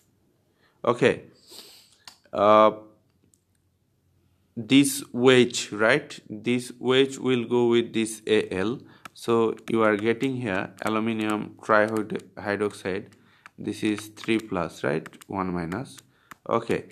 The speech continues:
These three wedge must come from sodium hydroxide. So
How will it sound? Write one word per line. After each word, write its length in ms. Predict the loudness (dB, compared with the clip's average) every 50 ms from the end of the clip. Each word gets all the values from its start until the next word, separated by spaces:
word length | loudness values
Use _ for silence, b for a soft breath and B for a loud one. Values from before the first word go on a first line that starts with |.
| B B B B
These 540 | B -14 -6 0 2 2 2 0 -4 -10 -4
three 160 | 0 2 2
wedge 640 | 2 0 -2 -2 0 2 2 2 2 0 -4 -10 -10 -8 -4
must 340 | -2 -2 -2 -2 -6 -6 -2
come 380 | 0 0 0 0 -4 -10 -16 b b b b b b b
from 520 | _ -10 -6 -4 -4 -4 -4 -8 -12 -16 _ _ _ -20 _ _ _ _ _ _ _ _
sodium 420 | -8 -4 -4 0 2 2 2 2
hydroxide. 580 | 0 -2 -2 -2 -4 -6 -6 -8 -10 -10 -10 -10
So 380 | -8 -4 -2 0 -2 -2 -4